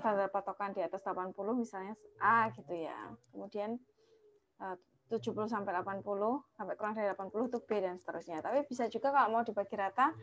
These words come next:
menggunakan desil itu. Jadi kan desil sepuluh bagian. Sepuluh bagian nanti bisa dikelompokkan dua-dua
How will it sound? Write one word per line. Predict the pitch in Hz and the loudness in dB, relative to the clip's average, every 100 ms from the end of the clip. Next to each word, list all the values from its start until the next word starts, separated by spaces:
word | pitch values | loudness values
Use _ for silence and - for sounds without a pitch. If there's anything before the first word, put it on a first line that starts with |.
| - - - | -14 -16 -12
menggunakan | 233 220 208 208 214 277 370 - - _ _ - _ _ _ - - | -4 -2 -2 -2 -2 0 -2 -8 -20 _ _ -20 _ _ _ -18 2
desil | 233 240 269 254 | 6 6 6 6
itu. | 254 254 277 | 6 6 6
Jadi | 254 233 262 | 6 4 4
kan | 339 349 | 4 6
desil | 262 277 | 6 6
sepuluh | 359 302 285 | 4 4 6
bagian. | 247 240 233 233 220 202 | 4 4 6 6 4 0
Sepuluh | - 240 | -2 0
bagian | 247 208 254 294 | 0 2 2 4
nanti | 294 | 2
bisa | 294 269 247 | 2 2 4
dikelompokkan | - 220 208 196 233 | 4 2 2 0 2
dua-dua | 247 233 208 208 220 | 4 2 2 4 6